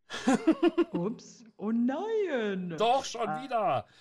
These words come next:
Speaker 1: Wir haben die stetige
Speaker 2: Ah, sie
Speaker 1: Herausforderung
Speaker 2: cheaten.
Speaker 1: der Technik, oder?
Speaker 2: Ja, ja, ja. Es ist ein, ein super Land, aber wenn's so um, um Internet und Telekommunikation geht, da sind sie leider,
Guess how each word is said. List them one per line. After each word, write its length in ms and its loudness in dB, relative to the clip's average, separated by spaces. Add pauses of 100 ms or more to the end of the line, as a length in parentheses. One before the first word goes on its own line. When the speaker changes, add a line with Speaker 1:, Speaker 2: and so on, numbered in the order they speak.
(540)
Speaker 1:
Wir 160 0
haben 180 2
die 120 -8
stetige 460 -4
Speaker 2:
Ah, 120 2
sie 60 -2
Speaker 1:
Herausforderung 560 0
Speaker 2:
cheaten. 60 -4
Speaker 1:
der 120 -4
Technik, 400 -12
oder? 320 -10 (1040)
Speaker 2:
Ja, 680 -10
ja, 180 -14
ja. 320 -18 (480)
Es 180 -8
ist 260 -8
ein, 280 0
ein 260 -4
super 400 -2
Land, 380 -4
aber 280 -2
wenn's 280 -4
so 140 -6
um, 380 -8
um 360 -8
Internet 600 -8
und 120 -10
Telekommunikation 1080 -8
geht, 320 -6
da 300 -4
sind 260 -6
sie 180 -6
leider, 760 -4